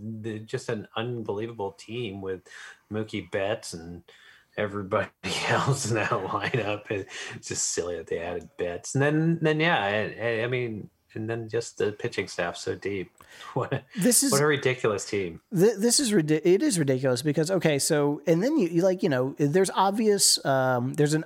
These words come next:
Speaker 2: uh, obvious deficiency in the Braves rotation. Although, I don't know, I mean, Ian Anderson is, like, playing way,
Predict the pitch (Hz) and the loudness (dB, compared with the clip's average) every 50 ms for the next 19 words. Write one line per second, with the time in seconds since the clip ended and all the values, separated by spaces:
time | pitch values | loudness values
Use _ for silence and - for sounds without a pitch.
0 | - - 151 147 147 147 151 170 160 156 175 185 170 156 156 156 160 196 190 185 | -2 -2 0 0 0 0 -2 -4 -4 -6 -6 -8 -6 0 0 2 4 4 2 2
1 | 180 - 165 - - 147 135 - 143 135 - - 143 139 131 131 - - - - | 2 0 -2 0 2 0 2 2 2 2 2 4 4 4 4 2 0 -4 -12 -20
2 | - - - - _ - 143 139 135 131 127 127 123 123 123 - - - - - | -20 -20 -20 -18 _ 0 2 4 4 4 2 2 0 0 -2 -4 -6 -14 -20 -20
3 | _ - 143 131 131 135 131 135 135 127 139 139 131 - 117 117 110 - 120 113 | _ 0 0 2 4 4 4 4 4 4 2 2 2 2 0 0 0 -2 -2 -2
4 | 117 120 - _ _ - - _ _ _ _ - 160 170 185 214 202 190 190 190 | -4 -4 -8 _ _ -20 -20 _ _ _ _ 4 4 6 6 6 4 4 4 2
5 | 196 240 285 277 220 190 175 - 196 151 151 147 143 - - 214 233 226 175 156 | 2 4 4 6 6 6 4 4 4 2 2 2 0 -2 -2 0 2 4 4 4
6 | 160 160 156 143 - 151 143 135 135 160 139 127 131 135 127 131 131 139 - - | 4 4 2 2 2 2 2 2 2 0 0 0 2 2 2 2 0 -2 -2 0
7 | 151 147 143 143 139 139 131 127 139 165 180 170 151 135 127 120 | 2 2 2 2 2 2 2 4 4 4 4 4 2 2 0 -2